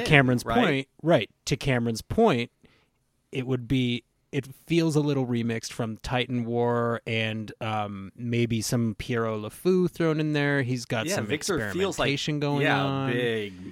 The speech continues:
Speaker 2: mixing pot of all the
Speaker 1: Right.
Speaker 2: villains
Speaker 1: And if you take,
Speaker 2: and Spike.
Speaker 1: and if you take, exactly, if you take villain and you put some Spike,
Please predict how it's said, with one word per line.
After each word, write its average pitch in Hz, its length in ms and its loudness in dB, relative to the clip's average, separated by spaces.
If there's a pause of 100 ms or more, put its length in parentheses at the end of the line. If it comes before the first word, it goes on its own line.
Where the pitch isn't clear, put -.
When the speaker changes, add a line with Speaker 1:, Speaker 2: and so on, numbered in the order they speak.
(120)
Speaker 2:
mixing 110 520 -6
pot 104 240 -4
of 95 100 -10
all 123 200 -2
the 101 100 -8
Speaker 1:
Right. 117 340 0
Speaker 2:
villains - 420 -10
Speaker 1:
And 151 120 4
if 135 140 2
you 139 80 4
take, - 200 2
Speaker 2:
and 110 120 -4
Spike. - 480 -10 (160)
Speaker 1:
and 139 120 2
if 127 140 0
you 131 80 0
take, 117 320 -2
exactly, 110 420 -6
if 98 80 -12
you 101 60 -12
take 113 260 -6
villain 135 500 0
and 123 180 -4
you 117 100 -2
put 117 240 -6
some 107 280 -6
Spike, - 640 -4